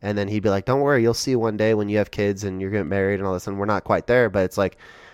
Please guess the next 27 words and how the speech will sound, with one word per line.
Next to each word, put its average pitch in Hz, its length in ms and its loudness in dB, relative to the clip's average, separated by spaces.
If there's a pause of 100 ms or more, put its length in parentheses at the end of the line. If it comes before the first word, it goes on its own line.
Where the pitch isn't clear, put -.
(360)
I 110 120 2
was 107 140 2
telling 120 260 4
Lindsay 156 220 4
this 110 180 4
yesterday. 151 300 6
I 113 60 8
was 110 120 4
like, 107 140 0 (260)
"Man, 107 280 -2
J 101 160 -2
P 147 180 2
was 113 220 0
<laughs> - 0 -
right. 123 340 4 (440)
I 117 140 2
don't 123 180 4
care 143 200 8
about 123 200 6
it 104 60 0
that 104 140 2
much 110 220 -2
anymore 98 380 -2
to - 120 -12
sign 104 340 2
up 110 200 2
and, 92 200 -6